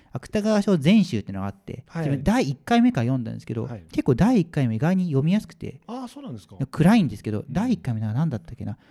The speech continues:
Speaker 1: なんか満州に行く話ぐらいのところで、
Speaker 2: うんうんうんうん。
Speaker 1: 満州に行く、満州の船乗って満州に行こう、移民しますよみたいなところ、
Speaker 2: うん。
Speaker 1: 第一回目か第二回目だったかな、わかんないけど、
Speaker 2: うん。
Speaker 1: そう、最初の方のやつで、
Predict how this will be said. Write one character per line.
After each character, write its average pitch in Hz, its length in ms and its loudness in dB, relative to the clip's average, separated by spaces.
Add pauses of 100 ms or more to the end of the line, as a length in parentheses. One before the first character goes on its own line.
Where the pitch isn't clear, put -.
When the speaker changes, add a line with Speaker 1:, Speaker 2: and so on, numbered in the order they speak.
(180)
Speaker 1:
な 175 80 0
ん 147 40 2
か 113 60 0
満 247 280 6
州 135 160 2
に 117 100 2
行 - 60 -16
く - 40 -8
話 117 280 -4
ぐ 120 60 -4
ら 110 80 -4
い 95 60 -8
の 95 80 -12
と - 80 -18
こ 104 80 -10
ろ 98 80 -10
で、 107 280 -12 (180)
Speaker 2:
う 175 60 -12
ん - 20 -10
う - 40 -10
ん - 20 -10
う 143 40 -14
ん 131 140 -12
う - 20 -12
ん。 - 20 -8
Speaker 1:
満 202 180 4
州 117 180 -4
に 127 380 0
行 131 160 -10 (120)
く、 135 340 0
満 156 180 2
州 - 80 -6
の 120 60 0
船 143 180 -2
乗 120 60 0
っ 117 40 -12
て - 80 -8
満 147 180 4
州 139 140 -2
に 107 140 0
行 160 220 0
こ - 60 -16
う、 - 120 -20 (300)
移 143 80 0
民 180 160 4
し 190 120 -2
ま 190 120 2
す 190 100 -10
よ 113 160 -4
み 107 100 -10
た 110 80 -12
い - 20 -12
な 104 40 -12
と - 80 -18
こ 110 100 -10
ろ、 110 200 -10 (180)
Speaker 2:
う 143 120 -10
ん。 110 120 -12
Speaker 1:
第 180 160 2
一 139 60 0
回 143 160 0
目 120 60 0
か 110 40 0
第 113 120 0
二 110 100 -2
回 147 180 0
目 160 60 2
だ 151 40 0
っ - 40 -2
た - 60 -18
か - 80 -14
な、 - 40 -16
わ 117 60 -16
か 123 80 0
ん 113 40 0
な 104 60 -2
い 101 40 -12
け 101 100 -10
ど、 117 240 -10
Speaker 2:
う - 20 -16
ん。 101 320 -16
Speaker 1:
そ 82 100 -10
う、 113 60 -12
最 147 240 0
初 165 120 -4
の 160 80 0
方 135 100 -2
の 101 80 -6
や 98 60 -8
つ 104 120 -20
で、 110 220 -6